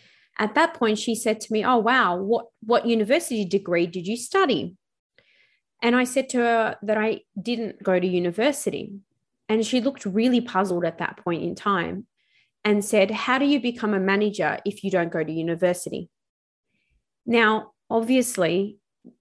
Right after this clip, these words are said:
she's quite young and perhaps not far off her possible path into either her career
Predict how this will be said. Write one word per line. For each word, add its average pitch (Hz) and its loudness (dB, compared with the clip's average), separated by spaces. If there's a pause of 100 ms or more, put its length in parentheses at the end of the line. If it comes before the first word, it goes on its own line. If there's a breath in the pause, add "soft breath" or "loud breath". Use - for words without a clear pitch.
(380)
she's 214 -6 (140)
quite 180 -4
young 190 -2 (180)
and 185 2 (240)
perhaps 214 -2
not 220 0
far 190 4
off 180 -2 (160)
her 202 4
possible 180 -6
path 175 -2
into 180 0 (240 loud breath)
either 185 4
her 175 2
career 180 0